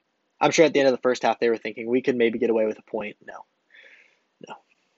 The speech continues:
No. Fulham didn't even look bad. Manchester City just looked good. There's not a lot bad to say about Fulham. They've got some very good players. They got some very aggressive players. They got a great play style. Scott Parker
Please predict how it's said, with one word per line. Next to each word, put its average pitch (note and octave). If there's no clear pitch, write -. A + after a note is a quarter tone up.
No. D3
Fulham E3
didn't C#3+
even B2+
look A#2+
bad. A#2
Manchester B2
City A2+
just A2
looked G#2+
good. A2
There's C3+
not C#3
a C3
lot B2+
bad B2+
to -
say A2
about A2
Fulham. A#2
They've A#2+
got A2+
some A#2+
very A#2+
good A2+
players. A#2
They A2+
got A2+
some A#2+
very A2+
aggressive A2
players. A#2
They A#2
got A#2
a A2+
great A#2+
play A#2+
style. A#2
Scott -
Parker A#2+